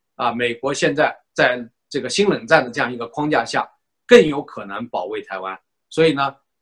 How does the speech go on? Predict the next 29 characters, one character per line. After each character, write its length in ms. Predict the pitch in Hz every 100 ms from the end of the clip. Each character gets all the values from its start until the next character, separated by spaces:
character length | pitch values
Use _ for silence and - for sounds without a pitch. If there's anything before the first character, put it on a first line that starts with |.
| _
呃， 280 | 117 107 104
如 180 | 123 156
果 140 | 135
说 140 | 139
大 240 | 135 143 127
陆 260 | 147 139 -
敢 220 | 107 104
真 160 | 156 160
的 100 | 135
攻 200 | 147 147
打 160 | 90
台 140 | - 104
湾 160 | 113 113
的 80 | 107
话， 200 | 107 98
那 100 | 139
就 180 | 135 139 127
面 240 | 175 170 127
临 160 | 127
着 180 | 151 135 - _ -
中 220 | 208 220
美 140 | 113
之 180 | - 120
间 180 | 123 120
的 80 | 104
直 140 | 110
接 140 | 101 107
战 180 | 104
争。 200 | 92 95